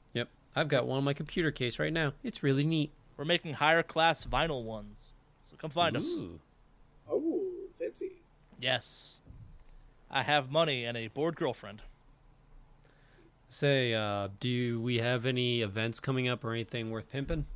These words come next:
Speaker 2: Um, nothing big on the horizon as far as I know. We got Alex's, um, I'm fucking old as dirt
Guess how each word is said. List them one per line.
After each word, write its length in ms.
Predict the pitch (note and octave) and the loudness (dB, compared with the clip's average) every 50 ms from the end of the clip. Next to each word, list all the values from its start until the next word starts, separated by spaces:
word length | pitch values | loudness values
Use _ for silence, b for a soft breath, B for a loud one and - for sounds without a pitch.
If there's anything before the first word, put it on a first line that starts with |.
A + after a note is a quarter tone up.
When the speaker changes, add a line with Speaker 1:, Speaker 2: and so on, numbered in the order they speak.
| - - - | -8 -2 2
Speaker 2:
Um, 600 | G#3+ B3+ C#4 D4 D4 C#4+ C#4+ C#4+ C#4 C4 A#3 A#3 | 4 4 6 6 6 6 6 4 2 0 0 2
nothing 800 | C4 D4+ D#4 - - E4 D#4 D4+ C#4+ C#4 C4 B3 A#3 G#3 E3 C#3 - - - | 4 4 4 4 4 4 6 6 4 2 0 -2 -4 -4 -6 -8 -12 -8 0
big 640 | - G#3 G#3+ A3+ A3+ A3 G#3 G3 F#3 F3 - - | 4 8 10 10 10 10 10 10 8 8 6 4
on 300 | D#3+ D#3 D#3 D3+ D3+ C#3+ | 4 4 4 4 2 2
the 140 | C#3 C#3 C3+ | 2 2 2
horizon 800 | B2 - C3+ B2+ C3 C3+ C#3 C#3+ D3 D3 D3 D3 C#3 B2 C#3 C3 | 0 -2 -6 -6 -4 0 2 4 4 6 6 4 2 0 -4 -6
as 100 | C3 - | -6 -8
far 320 | - - C#3 C3+ C3+ C3+ C3 | -6 -4 -2 0 0 0 0
as 160 | B2+ A#2 - | -2 -2 -4
I 160 | B2+ A#2+ A#2+ | -4 -4 -2
know. 400 | A#2 A#2 B2+ C3 C3 C3 B2+ B2+ | -2 -2 0 2 2 2 2 0
We 140 | B2+ C3+ B2+ | 0 -2 -2
got 160 | C3+ C3+ A2 | -2 -2 -2
Alex's, 760 | - C#3 C#3 C3+ C3+ C3+ - - - C#3+ C3+ C3 B2+ - - | 0 0 2 2 0 -2 -4 -6 -6 -4 -4 -4 -4 -4 -2
um, 400 | C3+ B2+ B2+ B2 A#2+ B2 A#2+ A2+ - b b b b b b b | 0 0 0 0 -2 -4 -6 -14 -18 b b b b b b b
I'm 140 | b C3 C3 | b -4 -4
fucking 360 | - - D3+ C3 - - C3 | 2 4 4 4 4 2 -4
old 300 | - C3+ C3 C3 B2+ A#2+ | -2 -2 -2 -2 -2 -4
as 160 | A#2 A#2 - | -6 -8 -6
dirt 300 | - D3 C#3 C#3 C#3+ B2+ | -2 0 2 2 2 0